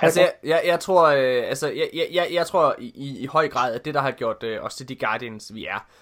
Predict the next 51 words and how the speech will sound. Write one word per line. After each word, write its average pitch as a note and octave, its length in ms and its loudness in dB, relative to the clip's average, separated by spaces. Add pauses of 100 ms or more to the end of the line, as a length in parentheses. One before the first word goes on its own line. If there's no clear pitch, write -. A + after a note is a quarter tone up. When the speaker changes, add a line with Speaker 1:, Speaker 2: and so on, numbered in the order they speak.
(440)
Speaker 1:
det C#3+ 240 0
er, A#2+ 180 4
øh, F#2+ 760 -10 (100)
det, C#3+ 120 -10 (160)
altså, C3+ 200 -10
det, B2 240 -16
det, C#3+ 80 -14
jeg B2+ 80 -2
holder D3 300 0
på, C3 120 -8
det C3+ 240 -4
er, B2+ 60 -6
at B2+ 100 -8
det C#3 120 -6
er B2 40 -10
hinanden. A#2+ 420 -12
Det B2+ 240 -8
er, B2 40 -10 (460)
det D3+ 100 -2
er D3 40 -4
de D3+ 200 -10
venskaber, B2+ 560 -4
der A2+ 140 -6
er G#2+ 120 -8
blevet B2+ 140 -12
bygget A#2 300 -10
op. A2 140 -8
Ikke D#3 160 -10
bare C3 200 0
mellem B2+ 180 -8
mig A#2 140 -6
og A#2+ 60 -10
Nikolaj, C3+ 340 -6
men A2+ 160 -12
også, B2 280 -10
øh, A#2+ 80 -10
mellem, A#2 340 -12
øh, C#2+ 320 -16
de C3 120 -6
andre C#3+ 240 -6
tætte C#3 300 -8
clan-members, A2+ 720 -12
vi A2 60 -16
har. A2 320 -6 (420)
Øh, A#2 60 -4
Speaker 2:
Ja, A#2 40 -2
det A#2+ 60 2
er C3 40 4 (120)
Speaker 1:
altså, C#3 200 2
Speaker 2:
rigtigt. C3 180 0
Speaker 1:
når, C3 120 -2